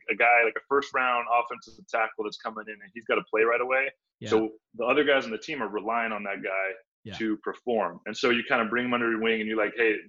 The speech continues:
Speaker 1: as good as this guy does is as good as the team does." So you really wanna, like, support him. Then there's the younger, other guys that kind of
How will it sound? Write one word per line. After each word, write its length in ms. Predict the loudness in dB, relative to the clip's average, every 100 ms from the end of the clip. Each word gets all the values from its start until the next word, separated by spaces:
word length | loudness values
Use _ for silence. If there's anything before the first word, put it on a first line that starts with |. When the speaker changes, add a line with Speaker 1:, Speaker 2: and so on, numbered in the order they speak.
| -10
Speaker 1:
as 100 | -6
good 140 | -2 0
as 80 | 0
this 140 | 0
guy 140 | 0
does 200 | 2 0 2
is 80 |
as 140 | -2 -2
good 120 | -6
as 80 | -6
the 100 | -8
team 180 | -4 0
does." 200 | 0 0
So 60 | -6
you 100 | -4
really 160 | -4 -2
wanna, 200 | -4 -2
like, 180 | -4 -6
support 360 | -14 2 2 2
him. 80 | -4 _ _ _ -2
Then 80 |
there's 200 | 2 2
the 80 | 2
younger, 320 | 2 4 2 2
other 160 | 2 4
guys 260 | 4 2 0
that 120 | -6
kind 120 |
of 60 | -6